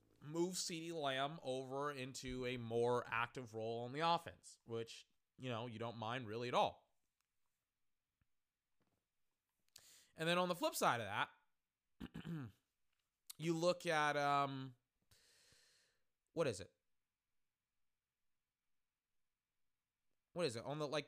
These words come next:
I'm, I'm watching, by the way, Calvin Ridley getting suspended. I don't know if I'll talk about it today, by the way.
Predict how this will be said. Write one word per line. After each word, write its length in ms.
I'm, 220
I'm 140
watching, 260
by 140
the 80
way, 100
Calvin 320
Ridley 220
getting 240
suspended. 420
I 100
don't 120
know 60
if 100
I'll 80
talk 160
about 180
it 80
today, 240
by 120
the 60
way. 60